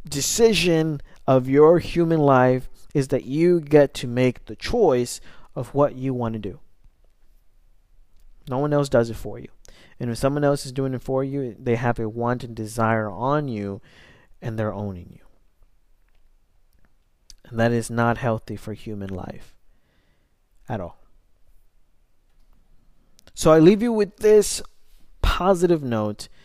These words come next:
You are in charge of your own life.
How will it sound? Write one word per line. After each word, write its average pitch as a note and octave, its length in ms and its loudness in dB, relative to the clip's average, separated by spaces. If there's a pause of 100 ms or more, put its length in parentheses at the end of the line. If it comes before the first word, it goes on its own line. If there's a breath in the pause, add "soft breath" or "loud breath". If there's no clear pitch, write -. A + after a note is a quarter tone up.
(1400 soft breath)
You F3+ 640 -2
are C#3+ 220 0
in C3 100 -6
charge C3+ 540 -2
of B2 320 -10
your A2+ 240 -10
own A2+ 540 -8 (140)
life. F#2+ 920 -10